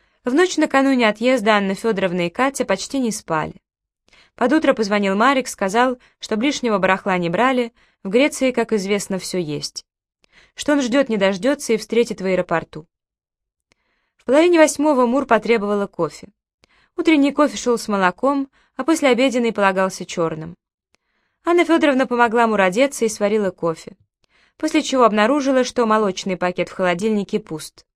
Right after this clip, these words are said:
Это была Леночкина безалаберность, она вечно засовывала в холодильник пустые пакеты.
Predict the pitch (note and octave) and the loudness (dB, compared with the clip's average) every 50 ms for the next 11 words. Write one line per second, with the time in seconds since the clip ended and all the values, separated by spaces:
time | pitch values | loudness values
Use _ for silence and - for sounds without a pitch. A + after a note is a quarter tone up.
0 | _ _ _ _ _ _ _ _ _ _ _ _ _ _ _ _ - D#4 E4 A#3+ | _ _ _ _ _ _ _ _ _ _ _ _ _ _ _ _ -2 -2 0 0
1 | D4 D4 D4 C#4 C4 C#4 C4+ B3 A#3 A3 - - - G#3 G3+ G3 G3 F#3 F#3 F#3 | 2 4 4 4 4 4 4 2 2 -2 -4 -4 -4 -2 -2 -2 -2 0 0 2
2 | G3 A3+ C4+ C4+ A#3+ B3+ A#3+ B3 A#3 - - - - _ _ _ _ _ - G#3+ | 4 4 2 2 0 0 -2 -4 -6 -8 -14 -16 -20 _ _ _ _ _ -2 -2
3 | A3 A#3+ D#4 D4+ - - C4+ A3+ G#3+ A3 G#3+ - B3 A#3 G#3+ F#3+ F#3+ F#3+ F#3 F#3 | 2 2 0 0 0 -4 -2 -2 -2 -2 0 2 2 2 2 2 2 0 0 -2
4 | - G3 F#3 F3+ F3+ A3+ B3 A#3 A3 G#3 - - F#3 - - - F#3+ F#3 F3+ - | 0 -2 -2 0 0 0 0 0 -2 -4 -6 -10 -10 -10 -6 -4 -4 -4 -2 -2
5 | F#3 F#3 - - E3 D#3 - - - | -4 -4 -4 -8 -10 -10 -10 -14 -20